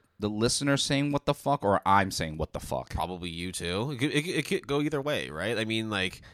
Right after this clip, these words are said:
Speaker 2: I know there's gonna be some characters that you don't have on your list. I'm gonna be like, "Bro, Jason, why did you leave that person out?"
Speaker 1: Dude, I was kicking myself over the Fuma Alchemist pick and the Kobayashi pick. I thought, like, I, until he didn't cross my mind.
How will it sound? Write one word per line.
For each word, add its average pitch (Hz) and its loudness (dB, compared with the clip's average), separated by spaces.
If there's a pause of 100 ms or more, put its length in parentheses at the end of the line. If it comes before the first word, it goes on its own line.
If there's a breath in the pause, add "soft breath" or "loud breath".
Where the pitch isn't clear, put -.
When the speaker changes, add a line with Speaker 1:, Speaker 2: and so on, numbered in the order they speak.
(400 loud breath)
Speaker 2:
I 117 4
know 139 8
there's 127 4
gonna 120 4
be 110 2
some 107 2
characters 101 2
that 92 -4
you 101 -2
don't 104 0
have 98 -2
on 92 -6
your 92 -2
list. 92 -4
I'm 92 -4
gonna 92 -4
be 90 -4
like, 87 -4 (300)
"Bro, 107 0
Jason, 107 -2
why 101 2
did 127 0
you 127 2
leave 120 4
that 107 2
person 95 4
out?" 80 0
Speaker 1:
Dude, 139 4
I 131 6
was 151 2
kicking 170 -2
myself 117 2
over 104 2
the 90 2 (160)
Fuma 107 2
Alchemist 98 0
pick - 2
and 87 -2
the 80 0
Kobayashi 92 0
pick. - -2
I 180 2
thought, - 6
like, 113 4
I, 104 2
until 123 2
he 120 -2
didn't 104 0
cross 95 2
my 90 -2
mind. 82 -4